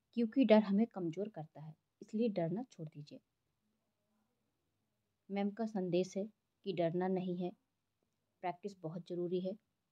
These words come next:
हमेशा पॉजिटिव रहें, कभी किसी से अपनी कंपेयर ना करें, हमेशा पॉजिटिव लोगों के साथ रहें।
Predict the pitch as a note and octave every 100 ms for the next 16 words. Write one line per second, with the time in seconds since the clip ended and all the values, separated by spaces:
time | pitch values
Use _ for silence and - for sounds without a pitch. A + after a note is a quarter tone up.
0 | _ _ _ _ _ _ _ _ - G3
1 | G3 A3+ A3 E3+ E3+ - G3 F#3+ F#3+ G#3+
2 | _ _ _ _ _ G#3+ G#3 A3 - -
3 | G3 A#3 - F#3+ - A3 G#3+ F3 D#3+ D#3
4 | D3+ C#3+ B2 - _ _ _ _ _ _
5 | _ _ _ _ - G3 F#3+ A3+ A3 -
6 | F3 - F#3+ F#3+ E3+ E3 F3+ - D#3 D#3+
7 | - F3